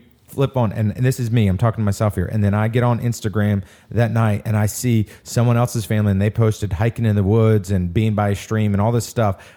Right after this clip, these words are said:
I can't compare my life to their life and get upset because I chose to be in this situation. And I need to embrace the situation I'm in and be happy about it, you know? And, and which I am, I'm thrilled. But,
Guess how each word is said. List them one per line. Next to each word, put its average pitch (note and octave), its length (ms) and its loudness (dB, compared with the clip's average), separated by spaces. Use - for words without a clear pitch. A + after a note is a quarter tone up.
I D#3+ 120 2
can't C#3+ 420 -4
compare A#2 500 0
my A2 260 0
life G#2 560 0
to G2+ 120 -4
their B2+ 180 4
life F#2 320 0
and A2 140 -2
get G#2 120 2
upset - 440 -2
because A2 300 -2
I B2 380 0
chose F#2+ 760 2
to G#2+ 140 0
be G2+ 160 2
in F#2+ 80 0
this F2+ 140 -2
situation. E2+ 720 -4
And G#2+ 120 -2
I A2+ 100 2
need A#2+ 220 2
to A2 120 4
embrace A2+ 440 0
the A#2+ 120 -2
situation G#2+ 520 -2
I'm G2 140 0
in C3 300 2
and G2+ 140 -2
be G#2 100 0
happy G#2 320 -2
about C#2 220 -8
it, - 100 -18
you G#2 140 0
know? A#2+ 200 2
And, C#3 160 2
and B2+ 180 0
which B2+ 160 2
I A2+ 80 2
am, B2+ 180 2
I'm F#2+ 160 0
thrilled. G#2+ 420 2
But, A2+ 340 2